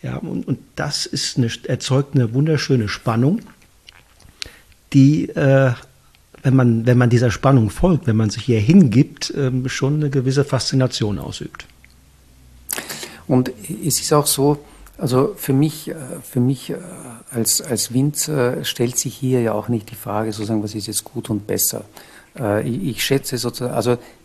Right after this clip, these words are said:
Speaker 2: für mich das Schöne an der, an der Weinwelt per se ist ja auch diese Mannigfaltigkeit des Ausdrucks.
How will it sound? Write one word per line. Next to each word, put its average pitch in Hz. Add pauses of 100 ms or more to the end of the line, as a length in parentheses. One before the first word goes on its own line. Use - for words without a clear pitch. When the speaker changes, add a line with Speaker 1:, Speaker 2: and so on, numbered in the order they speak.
(120)
Speaker 2:
für -
mich 151
das -
Schöne 120
an 98
der, 107
an 104
der 98
Weinwelt 101 (400)
per 104
se 120 (440)
ist 156
ja 120
auch 107
diese 110
Mannigfaltigkeit 107
des 104
Ausdrucks. -